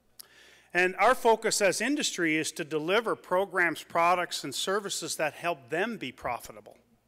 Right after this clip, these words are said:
And so to do so, C D N has to provide accurate genetic evaluations for economically important traits.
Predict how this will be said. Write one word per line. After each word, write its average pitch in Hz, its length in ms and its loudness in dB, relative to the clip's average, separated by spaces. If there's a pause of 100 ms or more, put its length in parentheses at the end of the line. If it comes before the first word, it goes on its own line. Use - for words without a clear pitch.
(1300)
And 165 120 -2
so 196 400 4
to 190 160 -8
do 247 180 0
so, 202 320 4
C 196 220 -2
D 180 160 2
N 180 180 4
has 185 460 2
to - 100 -4
provide 170 540 2
accurate 170 560 0
genetic 160 400 -4
evaluations 151 720 -2
for 151 160 -6
economically 135 520 -10
important 123 440 -10
traits. - 540 -10